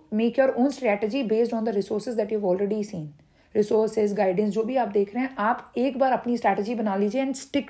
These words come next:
to it। ऐसा नहीं कि किसी दूसरे ने बता दिया आपको, दो मिनट के लिए वो ईजी लग रहा होगा कि यार इन्होंने तो और बड़ा शॉर्टकट बता दिया और आप उसको फॉलो करने गए। ये नहीं करना है आपको। You have to stick to your plan। अगर आप खुद पे ट्रस्ट नहीं कर सकते तो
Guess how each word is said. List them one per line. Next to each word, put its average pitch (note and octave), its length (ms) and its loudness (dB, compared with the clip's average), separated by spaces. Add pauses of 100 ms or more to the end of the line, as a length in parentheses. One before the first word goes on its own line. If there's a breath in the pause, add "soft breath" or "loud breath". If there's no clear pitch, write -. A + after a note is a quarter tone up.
(120)
to G#3+ 100 2
it। D3+ 180 -8 (400 loud breath)
ऐसा C4 280 6
नहीं D4 220 0
कि C#4 80 -2
किसी C4+ 220 -2
दूसरे A#3+ 300 -2
ने B3 100 0
बता G#3+ 260 0
दिया A3+ 200 0
आपको, A3+ 240 -2
दो G#3 200 4
मिनट A#3 200 0
के A#3+ 100 -6
लिए A#3 100 0
वो A#3 100 -2
ईजी G#3+ 260 -2
लग G#3 160 0
रहा G3 100 0
होगा G#3+ 200 -4 (260 loud breath)
कि A#3+ 80 -6
यार B3+ 180 6
इन्होंने A3 280 0
तो B3 160 2
और A3+ 160 6
बड़ा G#3+ 180 2
शॉर्टकट G3 400 -4
बता F#3 260 -2
दिया G#3+ 160 0
और A3 80 0
आप G3 140 0
उसको G3+ 200 -8
फॉलो F#3 260 -4
करने E3+ 300 -8
गए। D#3+ 160 -12 (340 soft breath)
ये B3+ 120 4
नहीं A3+ 260 2
करना F3+ 260 -2
है D#3+ 100 -4
आपको। D3+ 300 -16 (200)
You A#3+ 120 6
have A3+ 180 2
to B3 60 2
stick - 300 -4
to A3 80 2
your F#3 200 0
plan। D3+ 220 -8 (520 soft breath)
अगर G#3+ 160 6
आप C4 140 4
खुद A3+ 180 0
पे C4+ 80 2
ट्रस्ट C4 260 0
नहीं B3+ 140 0
कर B3 100 0
सकते B3+ 340 -2
तो C4 160 0